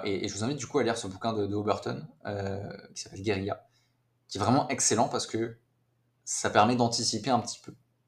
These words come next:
Et je peux vous dire que c'est pas très, très joyeux. Donc, reprenez vos responsabilités, les amis. Soyez indépendants.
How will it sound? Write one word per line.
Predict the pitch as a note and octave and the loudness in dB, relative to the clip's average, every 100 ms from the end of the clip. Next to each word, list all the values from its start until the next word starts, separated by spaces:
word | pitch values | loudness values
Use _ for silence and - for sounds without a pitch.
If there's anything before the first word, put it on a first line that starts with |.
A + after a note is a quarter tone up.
| _ _ _ _ _ _ | _ _ _ _ _ _
Et | A#2 | -6
je | |
peux | - | -4
vous | G2+ | -4
dire | B2 D#3+ | -4 -2
que | |
c'est | A#2 | -4
pas | - D3+ | -2 -4
très, | - | -4
très | B2+ - | -8 -4
joyeux. | A#2 A2 G2+ - _ _ _ _ _ _ _ _ _ _ _ _ | 0 0 0 -6 _ _ _ _ _ _ _ _ _ _ _ _
Donc, | G#2+ G2+ - - _ _ | -6 -6 -8 -18 _ _
reprenez | F#2+ A2 A#2+ C3+ C3+ | 0 2 2 0 2
vos | A#2+ | 4
responsabilités, | G#2 A2+ A#2+ G#2+ G#2 G2+ A2+ | 2 0 -2 -4 -4 -6 -4
les | A#2 | -2
amis. | G2+ F#2+ - _ _ _ _ _ | -4 -6 -12 _ _ _ _ _
Soyez | - - A2 G#2+ - | -10 2 4 4 6
indépendants. | A2+ B2+ D3+ D3+ B2+ A#2+ - | 8 8 8 4 4 2 -2